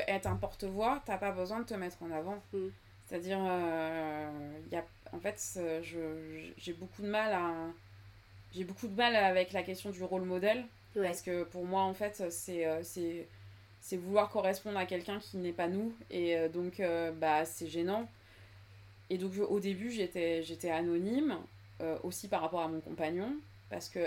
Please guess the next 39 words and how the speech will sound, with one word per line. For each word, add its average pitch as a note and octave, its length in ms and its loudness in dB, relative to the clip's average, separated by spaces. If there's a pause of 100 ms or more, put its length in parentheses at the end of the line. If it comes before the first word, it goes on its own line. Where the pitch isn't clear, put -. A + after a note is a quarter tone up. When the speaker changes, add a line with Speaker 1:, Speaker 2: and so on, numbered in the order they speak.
(120)
Speaker 1:
être, F#3 260 2
euh, E3 460 0
le E3+ 100 -2
compagnon F3+ 500 -4
de E3+ 120 -4
celle F3+ 300 -2
qui - 140 -18
parle F3 200 0
de E3+ 60 0
charge F3+ 240 -4
mentale F3+ 340 2
sur F3+ 160 -6
Instagram, F3 580 0
euh, E3 100 -2 (400)
et F3+ 60 -2
qui F3 140 -2
est F3 60 2
Speaker 2:
Ouais. F#3+ 60 0
Speaker 1:
un F3+ 100 0
phénomène, F3+ 600 2 (380)
c'est - 220 -2
pas F3+ 160 0
facile. G3+ 500 0 (300)
Euh, D#4+ 600 -2 (540)
c'est - 220 -2
pas F#3+ 120 6
facile G3+ 480 0
au F#3+ 60 2
niveau F#3 220 0
de F3+ 40 -4
la F#3 120 2
famille, G#3+ 640 2
c'est A3 160 -2
pas F3+ 120 0
facile F#3 360 -4
au F3+ 60 -2
niveau F3 260 -4
des E3+ 240 0
amis, F#3 440 0